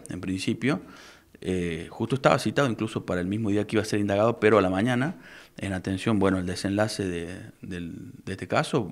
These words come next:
se le ha modificado la imputación, por supuesto, eh, y se le ha reprogramado para, para la tarde de, de antes de ayer el, a él. Él ha comparecido a la mañana como también a la tarde,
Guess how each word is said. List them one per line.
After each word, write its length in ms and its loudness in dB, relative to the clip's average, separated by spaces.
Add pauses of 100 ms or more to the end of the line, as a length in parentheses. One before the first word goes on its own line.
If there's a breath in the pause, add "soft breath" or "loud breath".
(140)
se 200 -6
le 100 0
ha 400 0 (260)
modificado 520 -4
la 80 0
imputación, 420 -4
por 120 -6
supuesto, 460 -4 (500 loud breath)
eh, 300 -2
y 100 -4
se 100 -6
le 80 0
ha 40 0
reprogramado 680 0
para, 500 -6 (160)
para 200 -2
la 120 -4
tarde 220 -2
de, 320 -4
de 260 -6
antes 320 -4
de 100 -6
ayer 280 -2
el, 200 -4 (200)
a 160 -4
él. 200 -6 (440 loud breath)
Él 180 4
ha 160 12
comparecido 480 6
a 20 8
la 60 6
mañana 380 2
como 240 -4
también 260 -2
a 20 -2
la 140 -2
tarde, 300 0